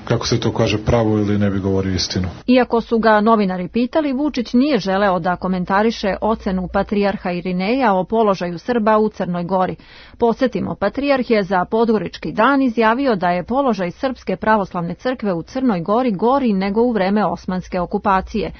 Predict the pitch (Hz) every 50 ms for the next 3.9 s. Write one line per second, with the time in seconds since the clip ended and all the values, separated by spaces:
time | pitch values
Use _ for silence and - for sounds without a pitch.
0 | - - - - - - - 175 175 - - - 208 208 240 240 - 180 - -
1 | - - - 254 269 262 240 240 220 - - - - 285 285 277 262 226 180 160
2 | 185 220 233 226 202 185 175 196 202 202 202 202 180 180 - - 196 190 185 165
3 | 196 175 160 175 170 175 175 - 214 220 202 196 - - - - -